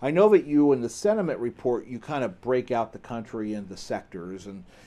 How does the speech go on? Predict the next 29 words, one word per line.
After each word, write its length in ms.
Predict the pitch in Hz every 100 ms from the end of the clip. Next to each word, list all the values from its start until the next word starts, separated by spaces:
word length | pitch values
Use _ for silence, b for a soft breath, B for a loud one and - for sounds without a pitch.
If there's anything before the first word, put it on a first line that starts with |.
| B -
and, 240 | 110 117
and 180 | 107 113
you're 140 | 107
looking 300 | 117 117 113
at 80 | 113
exactly 460 | 101 101 117 113 107
where 280 | 107 123 123
firms 500 | - 120 117 107 113
are, 360 | 107 101 98
are, 280 | 98 104 -
are 200 | 104 104
more 380 | 101 113 117 120
optimistic 680 | 113 110 110 110 - 110 101
or 140 | 98
see 220 | 92 117 98
growth. 440 | 101 110 113 - - b b b -
Um, 380 | 135 135 131 - _ _ _ _ -
in 300 | 127 151 156
this 260 | 190 185
report, 560 | 180 151 - 135 123 -
is 220 | 123 120
there 340 | 123 127 123
one 640 | 117 117 110 120 147 160 160
area 320 | 143 143 143
of 60 | 127
the 80 |
country 720 | 123 - 139 131 147 131 127 123
that's 320 | 117 117 -
doing 420 | 117 127 120 117